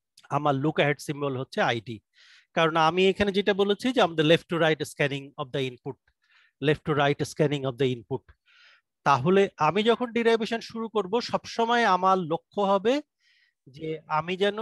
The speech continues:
এখানে আইডিটা পেতে পারি, তাই না? এই থেকে। তো এখানে বলছিলাম এখানে মাত্র একটাই, একটাই আমাদের অপশন আছে, এই থেকে, ই থেকে অপশন একটাই। কাজে এখানে আমাদের এইটা বলার সুযোগ নাই, এইটা না ওইটা নিব। Still আমি এখানে একটু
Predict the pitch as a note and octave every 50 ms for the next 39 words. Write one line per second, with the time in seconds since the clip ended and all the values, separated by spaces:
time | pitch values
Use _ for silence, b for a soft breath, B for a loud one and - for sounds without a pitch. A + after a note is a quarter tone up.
0 | A3+ A3 F3 D#3 - - E3 E3 F3+ G#3+ B3+ C#4 A3+ - _ _ _ _ - -
1 | D#3+ E3 E3+ E3+ D#3 D3 F3+ E3+ - F3+ E3 E3+ F#3+ _ - F#3+ E3 - D#3 B2
2 | - B2+ A2 A#2+ G#2 _ _ - D#3 D3+ E3+ A3+ B3+ A3 D3+ E3 F3 E3 - C#3
3 | C#3+ D#3+ D3 - _ B B B B B A#3+ B3 A#3+ C4 C4 C#4 B3 C4+ B3+ -
4 | C4 C4 B3+ A#3+ A#3+ A3 - A#3+ B3 A#3+ A3+ G#3+ - - A#3+ A3 F#3+ F3+ - _
5 | _ - A3+ A3 A3 A3 G#3 - - F3 - _ - G#3+ G#3 G#3 G3+ G3 F#3 F#3
6 | F3+ F3+ E3+ D#3+ D3+ - - - E3+ D#3+ C#3+ - - D#3+ D3+ D3+ - D3+ D3+ D#3+
7 | D#3 D#3+ - b b b b E3+ F3+ - - E3+ - F3+ E3 - - - E3+ F3
8 | E3 - _ - F#3+ E3 C3+ D#3+ _ _ b b b b b - F3+ E3+ D3+ E3
9 | E3+ E3 - F#3 F#3+ F#3+ F3+ F3+ F#3 F#3 E3+ F3 E3+ E3 E3+ - F#3+ E3 E3+ E3+
10 | E3+ E3+ E3 - F#3 E3 E3 D#3+ C#3+ D#3 D#3+ D#3 D#3+ D#3+ - F3+ E3+ E3 D#3+ D#3
11 | E3 D#3+ - G3 F#3 E3+ D#3 F3+ G3 G3 - - - C4 B3 A3+ G3+ F3+ F#3 G#3
12 | G#3 G3 - A3 A3+ G#3 _ - A3